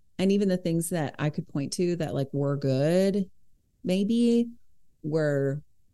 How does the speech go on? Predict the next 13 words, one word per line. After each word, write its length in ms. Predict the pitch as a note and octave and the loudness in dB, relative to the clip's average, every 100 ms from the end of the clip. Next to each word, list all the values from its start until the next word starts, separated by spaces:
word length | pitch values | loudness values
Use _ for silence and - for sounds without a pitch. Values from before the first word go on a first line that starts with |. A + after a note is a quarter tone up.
| _ _ _ _ _ _ _ _ _ - | _ _ _ _ _ _ _ _ _ -4
manufactured 800 | D#3+ D3 D3 D3 C3+ - E3 D#3+ | -2 2 2 0 -2 -2 -4 -2
for 120 | D3+ | 0
his 160 | D#3 D3+ | 0 2
own 420 | C#3 C3+ C3+ D3+ - - - - _ _ _ _ _ _ - | 2 4 2 -2 -8 -20 -20 -20 _ _ _ _ _ _ -2
agenda 360 | D3+ C#3 B2+ C#3+ | 0 2 2 2
and 200 | B2 C#3 | 0 0
fulfillment. 760 | C3+ B2+ B2 D3+ F#3+ - - - _ _ _ _ _ _ _ | -2 0 0 0 0 -4 -10 -12 _ _ _ _ _ _ _
So 480 | - D#3+ C#3 C3 - | -2 2 4 2 2
there's 160 | F3 | 0
not 140 | F#3+ F3+ | 0 0
a 60 | |
lot 260 | C#3 A2+ - | 0 -2 -2
there. 500 | B2+ B2+ D3+ F#3+ G3 | 0 0 0 -4 -6